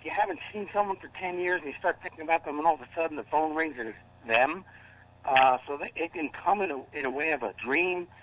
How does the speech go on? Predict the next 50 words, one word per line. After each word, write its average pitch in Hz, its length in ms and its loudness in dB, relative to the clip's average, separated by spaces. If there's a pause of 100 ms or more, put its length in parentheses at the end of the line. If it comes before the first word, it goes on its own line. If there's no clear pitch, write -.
(260)
It - 80 -18
can - 140 -10
come 156 200 0
in 135 60 -4
a 117 60 -4
daydream. 160 420 -4
It 147 140 -4
can 113 100 -14
come 233 180 -4
in 220 60 -2
a 190 60 -2
vision. 185 480 -4 (480)
Um, 151 420 6
these 165 140 -8 (100)
signs 160 360 2 (120)
come 160 220 2 (920)
frequently 180 540 -2
as 139 140 -4
electrical 143 560 -4
impulses, 190 760 0 (400)
um, 156 340 -2 (200)
kind - 180 -2
of - 60 -10 (100)
freaky 254 420 -4
things 170 280 2
that 120 180 -8
you 143 80 -8
would 139 100 -4
look 175 200 -8
at 175 60 -4
and - 140 -10
say, 139 220 0 (720)
"What 165 200 0
is 294 200 0
that? - 200 0
How 196 140 -4
did 185 120 -8
that 180 140 0
happen? 180 280 0
That's - 240 -4
not, 185 240 -4
that's - 180 -6
not - 180 0
real." 156 320 -2 (200)
Well, 135 200 0
yeah, 156 200 0
it 143 100 2
is 190 160 -6
pretty 175 180 -8
real. 165 320 -4